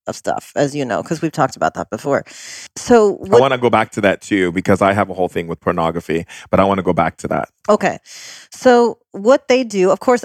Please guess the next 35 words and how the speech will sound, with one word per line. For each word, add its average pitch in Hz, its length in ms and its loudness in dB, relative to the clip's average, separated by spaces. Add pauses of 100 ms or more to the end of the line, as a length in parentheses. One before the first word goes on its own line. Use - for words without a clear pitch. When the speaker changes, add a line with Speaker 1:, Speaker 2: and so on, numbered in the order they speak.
Speaker 1:
all 262 220 4
of 262 140 2
these 196 180 -4
things 185 260 -4
are 180 120 0
draining 175 400 0
and 151 100 -6
feeding. 135 400 -6
That's 202 240 0
the 175 80 -6
whole 151 160 0
point 147 320 -4
of 120 100 -6
it, 113 160 0
right? 147 320 2
Drain 190 280 0
and 165 120 -4
feed, 127 300 -6
drain 180 220 0
and 160 160 -6
feed, 147 240 -4
drain 143 240 -2
and 135 100 -10
feed. 151 340 0 (440)
But 220 100 6
they 214 160 4
also 180 960 2
can 196 160 -4
stop 185 300 0
you 180 80 -2
from 170 180 -8
having 151 680 -4 (720)
a 170 60 -2
healthy 160 280 0
relationship. 147 720 -6